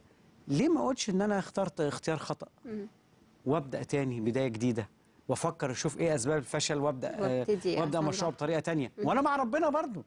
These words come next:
Speaker 2: مم.
Speaker 1: النجاح اللي الله عايزه لي، نجاح في العلاقة معاه.
Speaker 2: مم.
Speaker 1: النجاح اللي ربنا عايزه لي،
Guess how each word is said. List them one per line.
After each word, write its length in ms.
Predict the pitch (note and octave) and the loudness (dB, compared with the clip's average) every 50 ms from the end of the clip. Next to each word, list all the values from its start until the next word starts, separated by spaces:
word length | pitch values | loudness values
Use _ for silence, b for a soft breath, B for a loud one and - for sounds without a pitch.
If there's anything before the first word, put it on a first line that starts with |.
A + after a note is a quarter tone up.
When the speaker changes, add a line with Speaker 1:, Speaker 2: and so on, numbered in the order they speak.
| - | -4
Speaker 2:
مم. 280 | A3+ A3 G#3+ G3+ F#3+ A#3 - _ _ - B B B B B B B B B B | -2 0 0 0 -2 -4 -10 _ _ -20 B B B B B B B B B B
Speaker 1:
النجاح 500 | F3+ F3+ G3 G#3 F#3+ G3 C4+ E4 A#3 - | 2 4 4 4 2 2 2 2 2 0
اللي 120 | - E3+ D#3+ | -2 -2 0
الله 180 | D3+ D#3 F#3 | 2 2 2
عايزه 400 | G3 E3 B2+ G#2+ F#2 F#2+ G#2 A2 | 0 0 -2 -4 -6 -4 -2 -2
لي، 140 | F#2+ F#2 F#2+ - _ _ _ _ _ - - - | -2 -2 -4 -8 _ _ _ _ _ -8 -2 0
نجاح 260 | C3 C3+ - A#3 - | 0 2 2 0 -2
في 80 | - | -2
العلاقة 360 | D3+ C#3+ B2 - G3 - - C3+ | 0 0 2 2 0 0 0 0
معاه. 340 | B2+ A2+ D3+ G3+ G3+ C3+ - _ _ _ _ _ _ _ _ - | 0 2 2 2 0 -2 -4 _ _ _ _ _ _ _ _ -10
Speaker 2:
مم. 240 | A3+ A3 A3 G3+ - - - - B B B B B | -8 -8 -8 -8 -10 -14 -20 -20 B B B B B
Speaker 1:
النجاح 440 | C#3+ D3+ D#3+ E3 D3 F#3+ C#4 - - | 2 2 2 4 2 2 2 2 0
اللي 140 | G3+ F3 E3+ | 0 0 0
ربنا 320 | D3+ C3 A#2+ G3+ A3 G#3 | 0 0 0 0 0 0
عايزه 420 | E3 C#3+ C3 A#2+ G#2 A2+ B2 C#3+ C3 | 0 0 0 -2 0 0 2 2 2
لي، 160 | A#2 A2 | 2 0